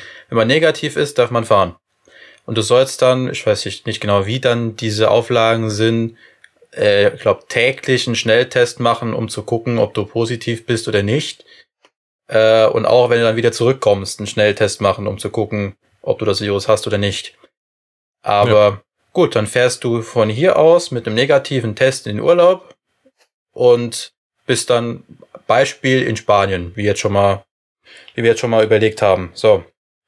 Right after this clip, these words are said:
Speaker 1: bist du da unten, genießt die schönen Tage am Strand, holst dir irgendwo das Virus und kommst zurück. So,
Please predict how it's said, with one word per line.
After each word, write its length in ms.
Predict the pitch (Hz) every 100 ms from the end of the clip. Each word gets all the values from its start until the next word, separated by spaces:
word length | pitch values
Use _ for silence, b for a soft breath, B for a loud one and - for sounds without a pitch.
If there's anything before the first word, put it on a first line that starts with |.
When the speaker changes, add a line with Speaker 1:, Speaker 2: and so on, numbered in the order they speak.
| _ _ - -
Speaker 1:
bist 160 | 120 120
du 60 |
da 80 | 110
unten, 600 | 127 175 175 170 170 - _ _ _ _ _ _ -
genießt 400 | 113 117 120 -
die 180 | 117 113
schönen 300 | 123 117 113
Tage 340 | 117 117 110
am 80 | 101
Strand, 560 | - 120 143 156 - _ _ -
holst 300 | 143 143 -
dir 140 | 135 131
irgendwo 340 | 143 139 127
das 220 | 110 104
Virus 640 | 123 185 190 190 - - _ _ _ _ _ _ _ -
und 220 | 131 131
kommst 280 | 135 127 -
zurück. 380 | 104 92 - _ _
So, 340 | - 131 87